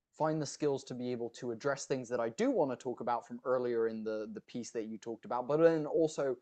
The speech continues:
address the fact of, of the stuff that you mentioned at the end of what you're talking about and listen all the way through it. Now, I don't get it right every time,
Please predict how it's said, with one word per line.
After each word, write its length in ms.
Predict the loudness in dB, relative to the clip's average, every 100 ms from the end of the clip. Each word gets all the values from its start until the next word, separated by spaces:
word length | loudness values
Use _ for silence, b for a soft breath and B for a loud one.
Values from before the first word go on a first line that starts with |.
| b b
address 340 | -2 0 0 -2
the 120 | -6
fact 340 | -2 -4 -4
of, 180 | -6 -2
of 340 | -2 0 0
the 80 | -4
stuff 300 | -6 -6 -4
that 80 | -6
you 100 | -6
mentioned 380 | -6 -8 -6 -6
at 100 | -4
the 140 | -2
end 220 | -2 -2 -4
of 120 | -6
what 160 | -6
you're 120 | -6 -10
talking 320 | -12 -14 -12
about 120 | -10
and 100 | -2
listen 340 | 0 0 -6
all 180 | -4 -4
the 60 | -2
way 140 | -4
through 220 | -2 0
it. 80 | 0
Now, 120 | 0
I 60 | 0
don't 160 | 0 0
get 100 | -2
it 60 |
right 260 | -2 -4 -2
every 240 | -6 -8
time, 240 | -20 -20